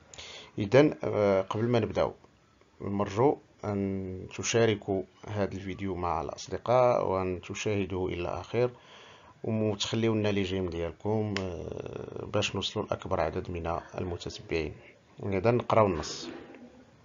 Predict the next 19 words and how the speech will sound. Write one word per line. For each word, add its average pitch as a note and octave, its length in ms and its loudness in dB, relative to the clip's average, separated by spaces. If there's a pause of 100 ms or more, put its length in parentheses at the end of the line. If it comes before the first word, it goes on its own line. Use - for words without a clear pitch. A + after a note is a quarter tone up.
(840)
مع G#2 120 10
عصر C3+ 440 12
العولمة B2+ 560 4
أصبحنا A2+ 500 0
نسير A2+ 680 0
نحو G#2 260 0
العزلة، G2 440 0
نعاشر F#2+ 400 0
الأجهزة G2+ 520 -4
ولا C3 220 4
نتواصل، A2+ 640 0 (100)
إنها A#2 200 0
عزلة F#2+ 300 -2
تكنولوجية G2 760 -6
تخطف G#2 440 -8
منا G2 380 -2
أقاربنا A2 580 -2
وتبعدهم G2 640 -2
عنا، D2 280 -6